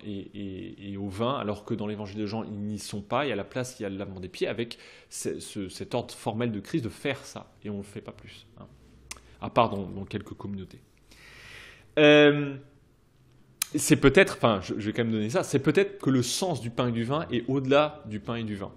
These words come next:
<laughs> Voilà, c'est, me semble-t-il, euh, voilà. <laughs> Il y a peut-être quelque chose à chercher derrière et pas simplement faire un rite. Parce que parfois on a tendance à juste, ah oui, euh,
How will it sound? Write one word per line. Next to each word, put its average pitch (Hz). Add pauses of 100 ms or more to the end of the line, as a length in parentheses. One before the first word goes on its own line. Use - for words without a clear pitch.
<laughs> -
Voilà, 101
c'est, 101 (420)
me 104
semble-t-il, 117
euh, 98
voilà. - (260)
<laughs> -
Il 123
y 117
a 113
peut-être 131
quelque 123
chose 127
à 101 (280)
chercher -
derrière 123
et 113
pas 117
simplement 113
faire 113
un 101
rite. 107
Parce -
que -
parfois 127
on 135
a 104
tendance 127
à 98
juste, 123
ah 95
oui, 120
euh, 95